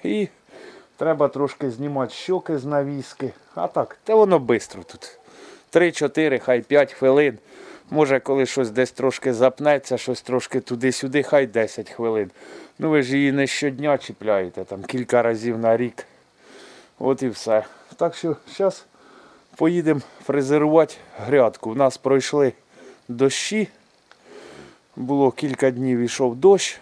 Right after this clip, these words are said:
два дні, вірніше. Промочив непогано землю. Нарешті ціле літо не було. В червні, на початку літа, то як був, пройшов дощ і все,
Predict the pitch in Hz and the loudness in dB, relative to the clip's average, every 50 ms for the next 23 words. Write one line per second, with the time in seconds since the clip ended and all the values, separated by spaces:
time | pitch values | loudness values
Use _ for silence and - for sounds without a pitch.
0 | - - 117 101 113 143 185 190 175 156 175 165 156 156 151 147 156 160 156 147 | -18 -18 -14 -4 0 2 2 2 2 0 -2 0 0 0 0 0 -2 -4 -4 -4
1 | - - 151 139 135 - _ _ _ - - - - - _ _ _ - 147 156 | -4 -2 -2 -4 -4 -6 _ _ _ -20 -20 -20 -20 -20 _ _ _ 2 2 4
2 | 147 151 147 139 - 147 135 120 120 127 120 - - 131 123 131 127 120 123 127 | 4 2 0 0 0 0 2 2 2 0 0 2 2 2 4 4 4 4 2 0
3 | 127 139 170 180 175 170 156 151 147 135 - - 147 147 151 147 147 139 131 - | 2 4 4 4 4 2 0 -2 -4 -4 -2 0 4 4 4 4 2 0 -2 -6
4 | - 139 131 - - 180 180 165 151 143 131 120 113 - - 110 104 107 104 98 | -6 -6 -6 0 2 4 6 6 6 4 2 0 -4 -2 -4 -4 -4 -4 -6 -4
5 | 104 107 107 107 107 104 - - 160 143 123 120 123 117 113 - - - - - | -4 -2 -2 -2 -2 0 2 4 4 4 4 0 -6 -8 -8 -10 -14 -20 -20 -20
6 | - - - - 135 135 127 - 143 139 - 151 135 123 - - 139 131 127 120 | -20 -20 -10 -4 -2 -2 0 0 -2 0 2 2 0 0 0 -4 -4 -2 -2 -2
7 | 113 - 117 117 - - 120 120 117 107 107 117 123 113 - - 131 135 139 - | 2 2 0 2 2 0 0 0 0 0 -2 -6 -6 -4 -2 0 0 0 2 4
8 | - 202 196 180 156 156 170 165 151 - - 160 139 - - - 123 110 95 | 4 4 4 4 4 4 2 2 2 0 -4 -4 -4 -4 -2 -2 0 0 -2